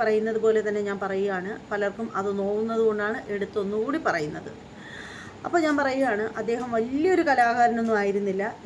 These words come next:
എന്നാലും എല്ലാവരെയും ചിരിപ്പിക്കാൻ കഴിവുള്ള അത്യാവശ്യം ചളികളൊക്കെ അടിക്കുന്ന ആൾ തന്നെയായിരുന്നു. പക്ഷെ ആർക്കും അദ്ദേഹത്തോടൊരു വെറു-, വെറുപ്പൊന്നും ഉണ്ടായിട്ടില്ല, ആർക്കും ഒരു മുഷിവും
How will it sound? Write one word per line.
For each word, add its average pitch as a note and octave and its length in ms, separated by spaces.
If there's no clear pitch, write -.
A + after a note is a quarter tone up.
എന്നാലും F3+ 520
എല്ലാവരെയും G3+ 560
ചിരിപ്പിക്കാൻ A3 580
കഴിവുള്ള F#3 360
അത്യാവശ്യം C#4+ 580
ചളികളൊക്കെ G#3+ 500
അടിക്കുന്ന F#3 400
ആൾ G#3 100
തന്നെയായിരുന്നു. E3+ 560
പക്ഷെ C#4 260
ആർക്കും C#4 320
അദ്ദേഹത്തോടൊരു A#3+ 600
വെറു-, G3+ 220
വെറുപ്പൊന്നും C#4 560
ഉണ്ടായിട്ടില്ല, E3+ 520
ആർക്കും C4+ 300
ഒരു C4+ 140
മുഷിവും C#4+ 400